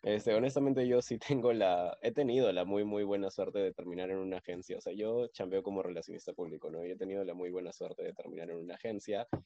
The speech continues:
que legítimamente se preocupaba por el bienestar de sus alum-, de, bueno, no de sus alumnos, perdón, estoy con mentalidad de chico que nunca se graduó en persona,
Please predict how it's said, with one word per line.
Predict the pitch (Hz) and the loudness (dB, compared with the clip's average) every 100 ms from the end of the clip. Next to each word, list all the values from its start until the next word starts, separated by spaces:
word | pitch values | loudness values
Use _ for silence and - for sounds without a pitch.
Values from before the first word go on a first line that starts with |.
| _ _ - | _ _ -6
que | 95 90 90 | -2 0 0
legítimamente | 90 92 - 110 110 98 95 92 98 | -2 -4 -6 -8 -4 -2 -2 -2 -4
se | 104 | -6
preocupaba | 95 92 95 92 87 87 | -10 -10 -6 -2 0 -2
por | 90 92 | -2 -2
el | 87 | -2
bienestar | 87 82 82 82 76 | -4 -8 -8 -10 -8
de | 76 | -10
sus | 92 90 | -10 -10
alum-, | 92 85 76 | -8 -8 -4
de, | 92 | -4
bueno, | 87 95 | -2 -2
no | 110 | 0
de | 95 | 0
sus | 95 | -2
alumnos, | 90 85 82 - | -4 -6 -8 -8
perdón, | 87 85 90 _ | -8 -8 -10 _
estoy | - | -12
con | 90 | -10
mentalidad | 90 92 92 92 90 | -8 -4 -2 0 0
de | 87 | -2
chico | 90 90 85 | -6 -8 -10
que | |
nunca | 85 85 | -10 -8
se | 90 | -6
graduó | 85 87 | -4 -6
en | |
persona, | 87 85 - | -8 -10 -10